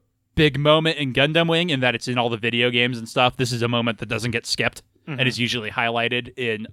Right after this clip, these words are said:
Speaker 1: other material.
Speaker 2: Yeah.
Speaker 1: So Zex is like, "Ah, you're out of bullets." But
Speaker 2: Like,
Speaker 1: we
Speaker 2: I
Speaker 1: get
Speaker 2: noticed it in that shot
Speaker 1: Yeah.
Speaker 2: when they've, like, highlighted it.
Speaker 1: That's when you're supposed to notice it, I
Speaker 2: Yeah.
Speaker 1: think, 'cause it,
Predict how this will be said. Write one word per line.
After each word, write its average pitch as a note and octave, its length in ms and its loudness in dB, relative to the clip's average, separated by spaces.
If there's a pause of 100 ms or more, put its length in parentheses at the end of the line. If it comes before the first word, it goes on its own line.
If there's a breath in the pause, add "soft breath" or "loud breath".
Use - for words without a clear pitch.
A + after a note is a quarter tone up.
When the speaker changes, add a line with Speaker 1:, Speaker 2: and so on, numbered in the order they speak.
Speaker 1:
other B2 180 0
material. A#2+ 580 -4 (440)
Speaker 2:
Yeah. B2 280 -2 (560)
Speaker 1:
So C3 200 -8
Zex C#3 80 -4
is - 60 -8
like, B2+ 160 -4
"Ah, D3+ 120 4
you're C3 160 2
out B2+ 100 0
of A2+ 100 -10
bullets." B2+ 500 -4 (400)
But C#3 140 2
Speaker 2:
Like, D3+ 80 0
Speaker 1:
we D3+ 60 -2
Speaker 2:
I - 40 0
Speaker 1:
get F3 120 2
Speaker 2:
noticed F#3 400 -4
it F#3 100 -2
in C3 140 -10
that C3+ 280 0
shot C3 160 -4
Speaker 1:
Yeah. A#2+ 100 0
Speaker 2:
when C3+ 200 -2
they've, B2+ 180 -4
like, A#2+ 220 -4
highlighted B2+ 640 -6
it. D#3 180 -6 (200)
Speaker 1:
That's D#3 200 -2
when D#3 100 -4
you're B2+ 100 -4
supposed - 260 -4
to G#2+ 80 -10
notice G#2 320 -6
it, F#2 100 -16
I - 40 -8
Speaker 2:
Yeah. A#2 200 -2
Speaker 1:
think, - 160 -20
'cause C#3 140 0
it, C3 120 -4